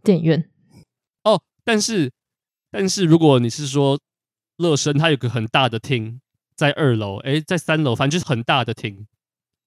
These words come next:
Speaker 2: 而且就是我觉得那个厅有泰坦厅的规模，但没有那么，那么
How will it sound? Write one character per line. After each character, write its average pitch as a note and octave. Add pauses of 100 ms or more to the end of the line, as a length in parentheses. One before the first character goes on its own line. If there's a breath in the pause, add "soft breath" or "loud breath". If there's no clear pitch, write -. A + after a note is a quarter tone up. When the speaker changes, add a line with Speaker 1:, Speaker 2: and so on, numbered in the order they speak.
(140)
Speaker 2:
而 C3+
且 B2 (260)
就 F3
是 F3+
我 C3
觉 B2+
得 E3
那 G#3
个 F#3
厅 F3 (300)
有 A#2+
泰 F#3+
坦 B2
厅 C3+
的 A#2
规 B2
模， G#2
但 D3
没 D#3
有 C#3+
那 B2+
么， A2+
那 C#3
么 B2+